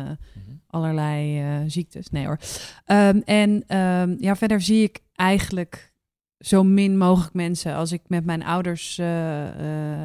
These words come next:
Speaker 2: eh, die wilden even wandelen, dus we hebben gewandeld. Eh, ik heb één vriendin die ik zie, maar echt, eh, op afstand en alleen buiten. En voor de rest, eh, niemand. Eh, eigenlijk is ook, eh, eh,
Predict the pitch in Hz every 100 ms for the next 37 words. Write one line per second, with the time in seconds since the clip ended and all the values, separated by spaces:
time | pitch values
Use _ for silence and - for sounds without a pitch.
0 | 156 151 175 160 160 156 151 165 175 190
1 | 196 175 165 160 151 - 160 156 - 165
2 | 165 170 151 143 - _ _ _ _ _
3 | _ 160 160 147 - 165 - 175 - 170
4 | 160 160 160 165 147 - 160 143 156 151
5 | 156 151 - 156 151 160 - 170 - 160
6 | 160 - 170 165 160 165 160 160 151 139
7 | - - _ _ _ _ _ _ 180 202
8 | 180 175 170 - - _ _ _ _ -
9 | 170 170 175 202 233 254 247 - 180 175
10 | 170 - 185 - 185 - 185 185 180 _
11 | _ _ _ _ _ - 175 170 170 151